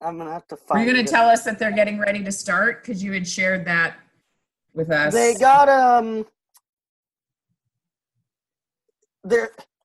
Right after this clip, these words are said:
Speaker 1: the N F L and the N F L Players Association agreed, agreed to plan for reporting to training camp.
Speaker 2: Mm-hmm. So
Speaker 1: Yes.
Speaker 2: that's good. We think. We hope.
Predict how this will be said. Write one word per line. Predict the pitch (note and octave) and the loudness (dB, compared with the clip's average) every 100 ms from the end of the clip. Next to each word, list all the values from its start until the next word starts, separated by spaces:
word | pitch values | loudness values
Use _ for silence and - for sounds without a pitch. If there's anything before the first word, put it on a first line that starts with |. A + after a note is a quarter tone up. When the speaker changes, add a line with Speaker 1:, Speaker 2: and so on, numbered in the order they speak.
| _ _ | _ _
Speaker 1:
the | F#3 A3 F#3+ | -2 -2 0
N | A#3 C4+ | 0 0
F | D4 - | -2 -2
L | D#4 A#3 A#3 C4+ C4 _ _ _ _ | 2 4 4 2 -2 _ _ _ _
and | A3+ G#3+ | -4 -2
the | |
N | A#3 C4+ | 0 -2
F | C4+ | -2
L | B3+ A#3+ A#3 | -2 -2 -2
Players | - C#4+ A#3+ A#3 G3+ | -4 -2 2 2 0
Association | G3+ - F#3+ F#3+ F3+ E3+ E3+ F3 E3+ _ _ - - - | -4 -6 -6 -6 -12 -12 -12 -16 -18 _ _ -20 -18 -12
agreed, | E3 G#3 B3+ C4+ C4+ - _ G3 | 0 2 4 2 0 -2 _ -8
agreed | E3+ G3+ B3 - | -4 -2 -2 -2
to | D4+ | -4
plan | B3 A3+ A3+ A3+ | -2 0 0 -2
for | A#3 F#3+ | -2 -4
reporting | F3 - A3+ A3+ A#3+ A#3 | -4 -4 2 2 0 -4
to | G3+ F3+ F3 _ _ | -4 -4 -6 _ _
training | - B3+ A#3 G#3 F#3 - - | -8 -2 0 -2 -4 -12 -14
camp. | D3+ C3+ C#3+ _ - _ _ - | -10 -8 -10 _ -20 _ _ -4
Speaker 2:
Mm-hmm. | A3 A#3 F3 G3 D#4 - - _ _ _ _ _ _ _ _ _ _ _ - | -2 0 -2 0 0 -2 -12 _ _ _ _ _ _ _ _ _ _ _ -12
So | G#3+ | -2
Speaker 1:
Yes. | A3 | 2
Speaker 2:
that's | F#3+ - - | 2 0 -2
good. | F3 D3+ F3 - _ _ _ _ _ _ _ | 0 0 -2 -6 _ _ _ _ _ _ _
We | D#3 D#3 | -8 -4
think. | E3+ D3 G3 - _ _ _ _ _ _ - | 0 0 -2 -6 _ _ _ _ _ _ -6
We | G#3 | 0
hope. | D3+ E3+ F#3+ | 2 0 -4